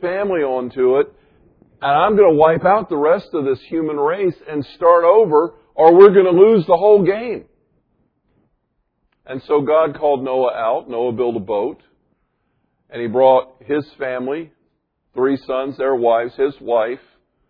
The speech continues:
and you know the story. And God sent the floods and destroyed every other human being and every other living thing on the earth. And then after the flood, as they're coming out, God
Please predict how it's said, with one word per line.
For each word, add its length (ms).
and 380
you 100
know 260
the 120
story. 360
And 200
God 300
sent 220
the 80
floods 400
and 100
destroyed 600
every 280
other 200
human 380
being 240
and 80
every 200
other 180
living 300
thing 220
on 120
the 120
earth. 260
And 140
then 140
after 440
the 80
flood, 500
as 100
they're 140
coming 400
out, 300
God 500